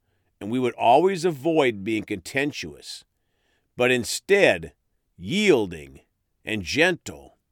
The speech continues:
and showing unqualified courtesy toward everybody? We can only change the person we look at in the mirror each morning.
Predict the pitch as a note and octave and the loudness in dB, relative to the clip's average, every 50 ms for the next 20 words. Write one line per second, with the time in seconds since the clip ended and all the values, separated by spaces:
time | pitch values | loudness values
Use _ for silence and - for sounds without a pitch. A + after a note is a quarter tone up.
0 | _ - G2+ G#2+ - - - C#3 C#3+ C3+ B2+ A#2 _ - B2+ E3 F#3+ F3+ - - | _ -12 -12 -10 -10 -8 -2 0 0 0 0 -2 _ -4 -2 -2 -2 -4 -8 -8
1 | - D#3 D#3+ E3 F3 F#3 F#3 D#3+ - - D#3+ D#3+ D#3+ E3 E3 E3+ D#3 C#3 _ _ | 0 4 6 6 6 6 2 -2 -2 0 2 4 4 4 4 2 -2 -6 _ _
2 | _ _ _ _ _ _ _ - - G#3 A3 G#3+ D#3+ B2+ G2+ - - G#2 G2 F#2 | _ _ _ _ _ _ _ -4 2 6 6 6 6 4 -4 -4 -8 -8 -8 -8
3 | - - G#2+ F#2+ F#2+ F#2+ - G#2 A#2+ C3 A2+ G#2+ F#2 D#2+ D2 D#2 D2+ C#2 C2 - | -8 -8 -6 -6 -6 -6 -4 -2 0 0 0 -2 -4 -6 -8 -14 -14 -14 -18 -20
4 | A1 _ _ _ _ _ _ _ _ _ _ _ _ _ _ _ _ _ - C#3+ | -20 _ _ _ _ _ _ _ _ _ _ _ _ _ _ _ _ _ -12 -6
5 | C#3+ C#3 C3+ - A#2 D3 G3 A3 A3+ A3+ A3+ A3+ G#3 - - - F#3+ E3+ D#3+ C3+ | 0 0 0 2 4 4 4 4 4 2 0 -2 -2 -2 0 0 2 2 2 0
6 | B2+ A#2+ A2+ G2+ G#2+ B2 - - - C#3+ C#3 C3 - - A#2 G#2+ G2 G#2 G2+ G#2 | 0 -2 -4 -6 -8 -10 -10 -2 0 2 2 2 0 -2 -8 -6 -6 -6 -4 -4
7 | B2 B2+ _ - A2+ A#2 B2 - - B2+ C3+ B2+ B2+ C3 C3 B2 A2 G#2 G2 F#2+ | -6 -6 _ -4 -2 -2 -2 -2 -4 -8 -12 -10 -8 -6 -4 -4 -2 -2 -4 -6
8 | E2+ F2 G2 G#2 G2+ - - F2+ F2+ E2+ E2+ E2 D#2 D2 B1+ A1 | -8 -10 -10 -10 -10 -12 -14 -12 -10 -10 -10 -10 -12 -16 -18 -20